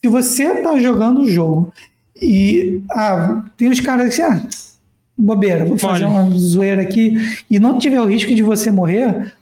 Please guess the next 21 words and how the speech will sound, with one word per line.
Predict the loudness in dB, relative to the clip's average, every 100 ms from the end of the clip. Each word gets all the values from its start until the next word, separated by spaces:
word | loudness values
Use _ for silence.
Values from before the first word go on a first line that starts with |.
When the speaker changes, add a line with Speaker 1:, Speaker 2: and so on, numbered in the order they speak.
| _ _ _ _ -2
Speaker 1:
você | 0 0 0
não | 2
tá | 2
numa | 2 2
experiência | 2 0 0 -2
Souls | -2 0
muito | 2 2
completa. | 0 0 0 -2 -2 -4
Porque | -4 -4 -4
pra | -2 0
mim, | 2 2
a | 0 -2
experiência | -2 0 0 0
Souls | -2 0
é, | -2 -4 -12 _ _ -8 -8 -8 _ _
se | -6 -4 0
tu | 0
der | 0 0
mole, | 2 2 0 -2 -2
tu | -2
morre. | 0 0 0 -2